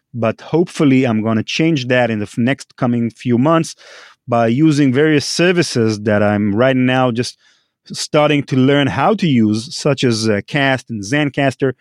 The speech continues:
who will allow, uh, the guests to be recorded on, on their side of the conversation as well.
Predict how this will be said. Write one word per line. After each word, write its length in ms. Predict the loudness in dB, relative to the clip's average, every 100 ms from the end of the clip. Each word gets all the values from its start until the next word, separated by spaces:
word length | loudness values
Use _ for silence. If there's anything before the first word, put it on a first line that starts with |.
| _ _ 0
who 80 |
will 160 | 2 4
allow, 520 | 4 4 4 2 0 -4 _ _ _
uh, 360 | -2 2 4 2
the 580 | -2 -2 0 2 2 0
guests 540 | 0 0 -2 -12 -16 -12
to 80 | -4
be 160 | 0 0
recorded 500 | 0 0 2 0 0
on, 340 | -2 -4 -8 _
on 220 | -10 -8
their 240 | -2 -2 -2
side 400 | -2 0 0 0
of 80 | -4
the 60 | -6
conversation 640 | -6 -6 -6 -6 -6 -10 -10
as 180 | -8 -2
well. 380 | -2 0 -4